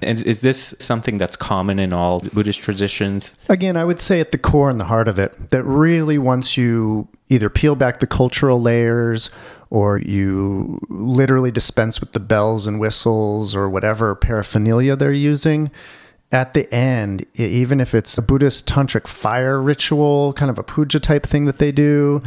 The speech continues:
Speaker 2: but when you strip that down, you'll find the calming and the contemplation at the heart of it. And even if it's a chanting, a mantra,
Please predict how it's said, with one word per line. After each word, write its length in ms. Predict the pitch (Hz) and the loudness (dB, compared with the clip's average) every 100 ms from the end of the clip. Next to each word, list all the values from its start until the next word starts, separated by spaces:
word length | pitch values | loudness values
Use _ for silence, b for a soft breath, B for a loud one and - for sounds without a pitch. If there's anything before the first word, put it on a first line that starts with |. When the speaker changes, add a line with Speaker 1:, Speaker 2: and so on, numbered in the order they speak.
| - | 0
Speaker 2:
but 140 | 110 | 0
when 160 | 101 107 | 0 0
you 80 | 98 | -2
strip 380 | - - 139 - | -2 -2 -2 0
that 240 | 151 - | -2 0
down, 380 | 165 185 151 131 | 0 2 2 0
you'll 140 | 110 107 | -2 -2
find 600 | - 143 117 107 107 101 | 0 2 2 0 -2 -2
the 60 | |
calming 440 | - - 104 104 104 | -2 0 0 0 -2
and 100 | 101 | -4
the 40 | |
contemplation 800 | - 107 98 104 - 110 - 110 | -4 -4 -2 -4 -2 -2 -2 -4
at 120 | 95 | -2
the 80 | - | -2
heart 220 | 104 104 | 2 2
of 80 | 98 | 2
it. 160 | 98 - - B B | 0 -2 -18 B B
And 140 | 123 110 | 0 0
even 260 | 120 135 | 0 0
if 120 | 123 117 | -2 -2
it's 180 | - | -2
a 100 | 104 | -4
chanting, 800 | 104 - 123 131 139 139 135 127 | -2 0 0 0 0 0 0 -2
a 40 | 95 | 0
mantra, 800 | 95 117 120 143 127 123 123 | 0 0 0 0 2 2 0